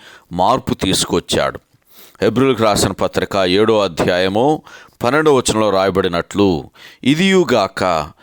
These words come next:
యాజకులు మార్చబడిన ఎడల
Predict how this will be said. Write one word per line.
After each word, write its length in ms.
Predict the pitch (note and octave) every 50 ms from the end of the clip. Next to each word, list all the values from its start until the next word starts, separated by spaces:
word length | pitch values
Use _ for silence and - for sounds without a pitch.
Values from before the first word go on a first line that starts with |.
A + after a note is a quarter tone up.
| _ _ - -
యాజకులు 760 | E2+ G2 A2 B2 C3+ B2+ C#3+ B2+ - B2 A2+ A#2 A#2+ C3 C3
మార్చబడిన 720 | A2+ F#2 F2+ G#2+ A#2 - - C3 A2 A2 A2 G#2+ G2+ G2
ఎడల 480 | F#2+ F2+ F2 F2 E2+ E2+ E2 D#2+ D#2